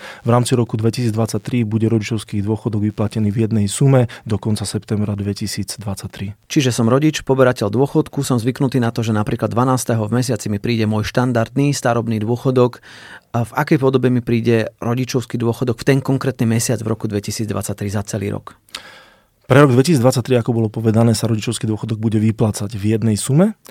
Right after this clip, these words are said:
Speaker 1: Táto suma bude uhradená dôchodcovi do konca septembra dvetisícdvadsaťtri. Následne však ale platí, že pre obdobie od roku dvetisícdvadsaťštyri už bude rodičovský dôchodok vyplácaný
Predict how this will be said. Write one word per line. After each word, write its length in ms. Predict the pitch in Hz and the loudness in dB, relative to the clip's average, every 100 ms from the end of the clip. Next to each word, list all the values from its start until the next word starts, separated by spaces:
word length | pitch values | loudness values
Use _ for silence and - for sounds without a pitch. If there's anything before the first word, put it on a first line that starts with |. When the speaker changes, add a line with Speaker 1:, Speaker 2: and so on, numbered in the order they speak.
| - - - | -20 -18 -2
Speaker 1:
Táto 180 | 117 113 | -2 0
suma 320 | - 120 113 | -2 0 2
bude 480 | 110 107 107 110 - | 0 0 -2 -2 -6
uhradená 800 | 107 113 113 110 110 107 110 - | -4 -2 0 0 0 -2 -6 -10
dôchodcovi 640 | 110 117 - 113 - 107 104 | -6 -4 -2 -2 -2 -2 -2
do 140 | 113 | -2
konca 320 | 104 113 104 107 | -2 -2 -2 -4
septembra 460 | 110 - 110 113 | -6 -4 -2 0
dvetisícdvadsaťtri. 1120 | 107 107 110 113 107 - 107 143 160 - - | -2 -4 -6 -6 -6 -8 -8 -4 -4 -6 -4
Následne 480 | 117 123 120 156 151 | 2 4 4 2 2
však 160 | - 143 | 0 0
ale 160 | 139 131 | 0 0
platí, 380 | 127 123 127 117 | -2 -2 -4 -2
že 160 | 117 | -4
pre 160 | - 117 | -2 -4
obdobie 400 | 117 117 113 113 | -2 0 0 0
od 140 | 117 | -2
roku 260 | 113 117 113 | -4 -4 -4
dvetisícdvadsaťštyri 840 | 113 - 110 110 - 110 - 131 | -4 -4 -4 -4 -6 -6 -4 -2
už 180 | 123 107 | -2 -4
bude 240 | 127 123 117 | -2 2 2
rodičovský 480 | 113 117 113 113 | 2 -4 -10 -8
dôchodok 480 | 113 113 123 117 110 | -6 -4 -2 -2 0
vyplácaný 800 | 120 131 123 113 110 107 107 104 | 0 4 4 4 2 2 2 0